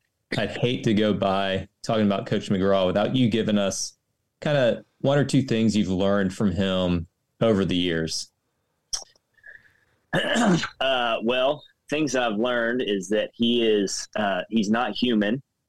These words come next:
Speaker 2: Uh, he
Speaker 1: <laughs>
Speaker 2: always says that he was bit, he was, uh, got bitten, bit by a spider.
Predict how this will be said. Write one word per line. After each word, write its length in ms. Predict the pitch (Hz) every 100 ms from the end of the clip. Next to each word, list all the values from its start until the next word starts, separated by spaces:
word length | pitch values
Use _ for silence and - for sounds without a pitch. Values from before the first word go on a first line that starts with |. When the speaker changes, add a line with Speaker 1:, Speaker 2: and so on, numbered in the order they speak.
| _ _ -
Speaker 2:
Uh, 220 | 101 95
he 140 | 95 110
Speaker 1:
<laughs> 60 |
Speaker 2:
always 360 | 117 113 - -
says 400 | - 123 117 110
that 120 | 110
he 200 | 98 117
was 160 | 110 -
bit, 320 | 95 120 80 - _
he 160 | 117 117
was, 240 | 101 - -
uh, 260 | 107 98 90 - -
got 180 | 113 - _ _ _ _ _ _ _ _ _ _ _ -
bitten, 360 | 110 127 135 - _ _ _ _ _ -
bit 180 | 110 156 - _ -
by 160 | 107
a 60 | 110
spider. 520 | - 101 113 127 139